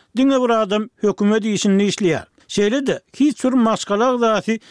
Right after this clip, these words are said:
hökümet işinde işlemeýän hojalyklar hem sanardan kän. Üstesine de azyk harytlarynyň bakasynyň keýgiň şahyna çykmagy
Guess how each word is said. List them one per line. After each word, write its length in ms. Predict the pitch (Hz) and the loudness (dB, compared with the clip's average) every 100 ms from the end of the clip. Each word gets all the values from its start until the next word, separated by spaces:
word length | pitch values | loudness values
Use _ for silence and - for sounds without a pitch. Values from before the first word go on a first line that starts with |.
| _ | _
hökümet 500 | - 214 196 202 269 | -2 -2 2 0 0
işinde 420 | 269 208 233 226 233 | -2 0 2 2 0
işlemeýän 720 | 202 185 - 254 233 226 214 | -2 -2 0 0 2 0 -2
hojalyklar 680 | 214 185 202 185 - 220 196 | -4 0 0 -2 -2 -2 0
hem 180 | 202 208 - _ | -2 -2 -8 _
sanardan 760 | - 202 196 190 185 165 196 170 | -4 -2 0 0 0 -2 -4 -6
kän. 440 | - 196 147 - _ _ 220 | -4 -2 -2 -8 _ _ -6
Üstesine 580 | 196 190 170 214 269 | -4 -2 0 0 0
de 160 | 254 113 - - 196 | -2 -6 -10 -12 -4
azyk 420 | 190 208 - 277 | -2 -2 -4 -2
harytlarynyň 600 | 277 247 247 233 240 214 | -2 -2 -2 0 0 0
bakasynyň 520 | 220 220 170 202 214 - _ - | -2 -2 -2 0 0 -4 _ -4
keýgiň 400 | 220 208 254 254 | 0 2 0 0
şahyna 380 | 240 180 220 | -2 0 0
çykmagy 520 | - - 202 196 196 | -2 -4 -2 0 0